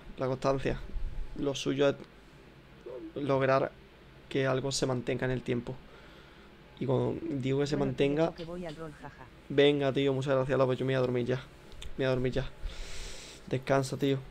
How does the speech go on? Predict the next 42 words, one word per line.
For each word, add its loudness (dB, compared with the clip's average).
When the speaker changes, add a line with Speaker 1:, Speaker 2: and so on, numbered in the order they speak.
Speaker 1:
Bueno, 4
descansa, 0
no, 2
si -4
te -2
vas 2
a 0
jugar 0
al -2
G -4
T 0
A, 0
coño, -2
espabila. -2
<laughs> -10
El 0
tema 6
de 8
la 6
constancia, 2
tío, 2
que, 2
que -2
se -2
al-, 0
cons-, 0
tú -6
consigas 2
hacer 0
algo 4
que -2
se 0
alargue 2
en -2
el -2
tiempo. -2
A -2
lo 4
largo 4
de 6
los 6
años. 2